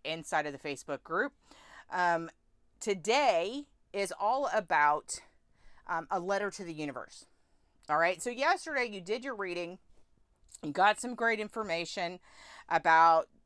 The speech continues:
the best things to open gifts, things like that, right? Your intuitive gifts.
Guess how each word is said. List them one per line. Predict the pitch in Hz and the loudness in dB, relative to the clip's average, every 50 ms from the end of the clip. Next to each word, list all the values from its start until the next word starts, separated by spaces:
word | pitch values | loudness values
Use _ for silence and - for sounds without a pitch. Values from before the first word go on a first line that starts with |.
| _ _ - | _ _ -16
the | 170 165 | -10 -4
best | 175 190 208 - - | -2 -2 -2 -2 -6
things | 226 208 180 - | -10 -10 -10 -10
to | - - - - | -12 -10 -6 -6
open | 185 185 - 185 180 180 | -6 -4 -6 -8 -10 -8
gifts, | 165 180 180 175 175 175 175 170 - - - - - _ _ _ | -4 -2 0 2 4 4 2 2 0 -4 -12 -12 -12 _ _ _
things | - 185 185 185 180 | -10 -8 -8 -6 -4
like | 214 202 208 - | -4 -4 -4 -2
that, | - 151 143 156 190 - - | 0 0 2 2 0 -2 -2
right? | - 165 165 175 - _ _ _ - - | -4 -4 -4 -4 -6 _ _ _ -20 -14
Your | 165 160 165 170 | -8 -6 -6 -6
intuitive | 160 - - 180 170 156 143 139 | -6 -8 -8 -8 -6 -6 -8 -8
gifts. | 151 147 165 220 - - - - - | -8 -8 -8 -8 -10 -14 -18 -18 -20